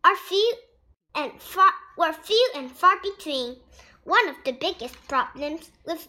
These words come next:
being big was just that: being big. Being big made it easy f-, for hungry ghosts to spot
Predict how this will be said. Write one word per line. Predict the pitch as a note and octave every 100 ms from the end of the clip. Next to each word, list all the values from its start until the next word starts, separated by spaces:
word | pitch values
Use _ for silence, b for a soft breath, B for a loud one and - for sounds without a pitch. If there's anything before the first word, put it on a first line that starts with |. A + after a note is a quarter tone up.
| _
being | F#4 A#4+ D4+ B3
big | A3+ A#3+ - -
was | - B3+ - -
just | B3 C#4+ - - _
that: | B3 A3 A3 - b b b -
being | D#4 D#4+ F#4+ E4+
big. | C4 G#3+ G3 - - _ _ -
Being | F4 G#4 C#4 -
big | F#4 D#4 A#3 -
made | D#4+ D4+
it | B3 -
easy | G4 G#4+ E4 B3+ C4+
f-, | - _
for | - F4+
hungry | F#4+ F4+ E4+ F4 G4+ G#4+ -
ghosts | A4 B3 C#4 - b b b b _
to | E4
spot | D#4 - G#4